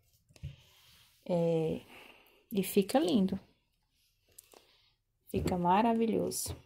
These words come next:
Nessas cores, então, ficou perfeito. Deixa aí nos comentários o que vocês acharam desse vídeo. E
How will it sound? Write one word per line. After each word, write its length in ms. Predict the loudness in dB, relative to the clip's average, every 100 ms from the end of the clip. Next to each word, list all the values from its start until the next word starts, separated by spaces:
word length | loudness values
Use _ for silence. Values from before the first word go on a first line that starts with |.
| _ -20 -10
Nessas 440 | -6 -4 -2 -2 -2
cores, 320 | 2 2 2
então, 480 | 0 -2 -2 -2 -2 -4 -16 -20 -20 -20 -20 -20 _ -20 -16 -16 -16 -20 -20 -20
ficou 160 | -12 -2
perfeito. 640 | -2 -2 -2 -2 -4 -12 -20 -20 -20 -20 -20 -20 -20 -20 -20 -20 _ _ -6
Deixa 240 | 0 0 0
aí 80 | -2
nos 160 | -2
comentários 600 | -4 -4 -4 0 0 0
o 20 |
que 80 | -2
vocês 280 | -2 0 0
acharam 320 | 0 -2 -2
desse 280 | -4 -6 -6
vídeo. 380 | 0 0 0 -4 -8 _ _ _ _ _ _ _ _ _ _ _ -20 _ _ -8
E 400 | -4 -2 -2 -4